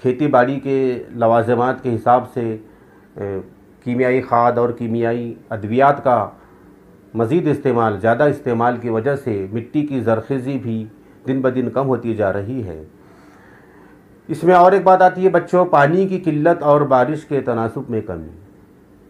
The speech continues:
माहौल के तबाही के असरात में पानी की किल्लत का भी शुमार किया जाता है।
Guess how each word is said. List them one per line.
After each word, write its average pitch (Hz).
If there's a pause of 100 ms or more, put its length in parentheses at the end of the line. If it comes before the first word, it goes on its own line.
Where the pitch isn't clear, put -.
(600)
माहौल 110
के 127
तबाही 113
के 139
असरात 117
में 143
पानी 117
की 117
किल्लत 110 (520)
का 117
भी 117
शुमार 110
किया 110
जाता 98
है। -